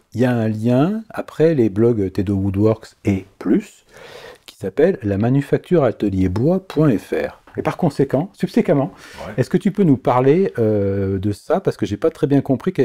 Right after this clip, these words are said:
Speaker 1: alors, T deux Woodworks, je vois bien. T deux Woodwork Plus, tu vas essayer de nous expliquer la nuance. J'imagine qu'il y a une
Speaker 2: Hmm.
Speaker 1: nuance, il y a deux noms différents. Et la manufacture atelier bois, alors ?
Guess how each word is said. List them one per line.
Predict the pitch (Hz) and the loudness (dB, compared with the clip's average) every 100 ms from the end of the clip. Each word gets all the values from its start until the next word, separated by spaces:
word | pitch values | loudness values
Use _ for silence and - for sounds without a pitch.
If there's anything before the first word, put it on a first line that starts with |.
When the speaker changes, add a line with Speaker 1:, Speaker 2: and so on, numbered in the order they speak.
| - | 0
Speaker 1:
alors, | 87 80 | -4 0
T | - | 2
deux | 123 123 | 4 4
Woodworks, | 120 113 120 110 - _ _ | 2 2 2 2 -4 _ _
je | - | -6
vois | 92 | -4
bien. | 95 123 190 220 - - - | 0 0 0 -4 -16 -20 -6
T | 143 | -2
deux | 147 | 2
Woodwork | 156 147 131 135 120 - - | 2 2 0 0 -2 -8 -4
Plus, | 131 117 - - - | -2 -2 -8 -20 -8
tu | 92 | -2
vas | 95 | -2
essayer | - 120 | 2 2
de | |
nous | 110 95 | 2 0
expliquer | 95 - 92 147 | -2 -2 -2 0
la | 113 | 0
nuance. | 98 110 135 143 - | 0 0 0 -4 -4
J'imagine | 92 90 107 | -2 0 0
qu'il | 95 90 | -2 -4
y | |
a | 90 | -2
une | |
Speaker 2:
Hmm. | 110 | 2
Speaker 1:
nuance, | 135 - | 0 0
il | 95 | -4
y | |
a | |
deux | 90 | 0
noms | 104 107 | 0 0
différents. | 85 82 90 120 185 - - - - | -2 -8 -4 -2 -2 -8 -20 -10 -2
Et | |
la | 110 | 0
manufacture | 107 113 113 107 - 135 | 2 2 0 -4 -2 -2
atelier | 104 95 90 90 | 0 -2 -2 -2
bois, | 95 101 | 0 0
alors ? | 87 95 - - | -2 -6 -10 -14